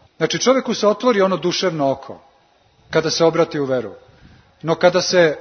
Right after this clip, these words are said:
više žrtvuje, kada se više odalji od sveta, kada se potpuno pogruzi u sebe i u tajne Božije tvorevine,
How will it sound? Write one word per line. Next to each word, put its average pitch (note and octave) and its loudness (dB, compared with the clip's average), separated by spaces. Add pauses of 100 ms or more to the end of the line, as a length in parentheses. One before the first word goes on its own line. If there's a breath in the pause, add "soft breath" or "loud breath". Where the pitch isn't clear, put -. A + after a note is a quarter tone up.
(180)
više G3+ -2
žrtvuje, C#3+ -2
kada D#3 -2
se F3 -4
više G#3 0
odalji F#3+ 2
od D#3 -2
sveta, C3 -2 (500 soft breath)
kada E3+ 2
se F3+ -4
potpuno A#3+ 2
pogruzi G#3 2
u D#3+ -2
sebe D#3+ 2 (420 soft breath)
i D#3+ -4
u D#3 -4
tajne F#3 4
Božije E3+ 0
tvorevine, F3 0